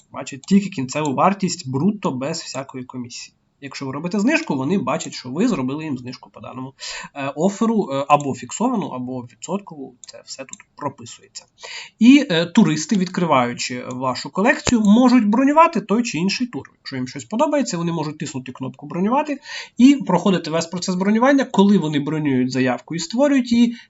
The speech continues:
дана заявка буде падати і фіксуватися в вашому особистому кабінеті, і, відповідно, комісія за неї буде нарахована вам, як ніби ви її власноруч забронювали. Тільки це за вас зробив, власне, сам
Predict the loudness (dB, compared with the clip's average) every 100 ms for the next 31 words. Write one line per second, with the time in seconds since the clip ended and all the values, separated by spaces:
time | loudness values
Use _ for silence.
0 | -4 2 2 2 0 2 2 2 0 2
1 | 0 -2 -6 _ 4 4 0 -4 -6 -8
2 | -2 2 2 0 -4 2 4 4 2 -6
3 | -8 -8 -10 -10 -10 -10 -6 -2 0 -2
4 | -2 -2 -2 -2 0 -2 -6 -20 -4 0
5 | 0 0 -4 -4 -4 -6 -6 -8 -10 -10
6 | -8 -6 -6 -4 6 6 6 0 -8 -10
7 | 0 2 4 4 4 2 2 -2 -6 -8
8 | -8 -6 -8 -8 -8 -10 -12 -16 -4 -2
9 | -2 -8 -8 -8 -8 -12 -14 -14 -14 _
10 | _ _ -6 -6 -6 -10 -10